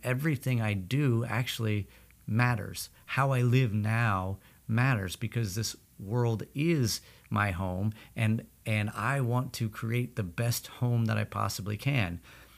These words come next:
This also ties into some, some bigger thoughts when it comes to things like fear of death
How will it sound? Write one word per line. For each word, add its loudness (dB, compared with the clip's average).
This 0
also 0
ties -2
into -2
some, 2
some 2
bigger 2
thoughts -2
when 2
it -2
comes 0
to -4
things 0
like -2
fear 0
of -2
death -2